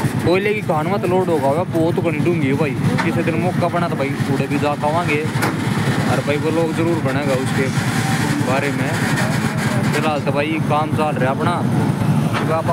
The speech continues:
फ्री ना हो ना, जिस दिन फ्री हो जाएंगे ना उस दिन चल लेंगे। बस घना ना दस बारह दिन काम हो रहा है, फिर चल लेंगे उस पास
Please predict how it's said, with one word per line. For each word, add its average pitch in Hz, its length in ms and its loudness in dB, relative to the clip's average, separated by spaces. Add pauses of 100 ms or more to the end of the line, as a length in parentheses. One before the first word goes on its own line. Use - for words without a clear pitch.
फ्री - 180 0
ना - 140 0
हो - 140 0 (120)
ना, - 160 0
जिस - 140 0
दिन - 180 0
फ्री - 200 0
हो 170 100 0
जाएंगे 147 280 -2
ना 165 80 2
उस 185 100 0
दिन - 200 0
चल - 200 0
लेंगे। 170 220 0 (1200)
बस 180 220 0
घना 160 200 0
ना 175 120 2 (140)
दस 208 180 0
बारह 185 180 2
दिन - 140 -2 (160)
काम - 240 0
हो 143 80 2
रहा 180 160 2
है, - 160 -2 (640)
फिर - 160 2
चल - 240 0
लेंगे - 200 0
उस - 160 0
पास - 120 0